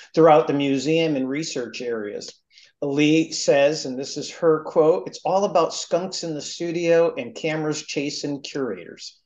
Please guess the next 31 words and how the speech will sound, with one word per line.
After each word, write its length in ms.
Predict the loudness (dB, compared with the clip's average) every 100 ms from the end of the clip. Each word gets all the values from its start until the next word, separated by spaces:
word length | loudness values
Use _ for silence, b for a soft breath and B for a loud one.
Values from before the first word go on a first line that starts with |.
| _ _
Kinda 260 | -8 -8 -8
love 240 | -12 -14
that. 760 | -20 -20 _ _ _ _ _ 2
In 60 |
a 100 | 2
past 420 | 4 4 4 0
life, 480 | 0 -2 0 -4 -6 -8
Lee 360 | -4 0 0
was 260 | 0 -2 -2
with 420 | 0 4 4 2 _
Health 500 | -12 -4 -4 -4 -10 _ _ _
Space 680 | -12 -6 -2 -2 -2 -8 -6
in 140 | -6 -6
Cleveland 800 | -6 -4 -4 -6 -6 -6 -8 b b b b b
as 400 | 0 2 2 2
a, 280 | 2 2 0 -4
a 40 |
health 280 | 0 0 2
educator, 680 | 0 -4 -10 -10 -10 -12 _ _ _ _ _ 0
as 200 | 0 4
well 300 | 4 6 6
as 180 | 6 4
with 280 | -2 -4
the 60 | -8
Great 380 | -4 -2 -2 -2
Lakes 320 | -4 -4 -2
Science 380 | 0 0 -2 -4
Center 340 | -4 -2 -2
as 340 | -2 -4 -4 -6 -6
a 280 | -4 -6 -4
wizard 540 | 0 0 0 -2 -4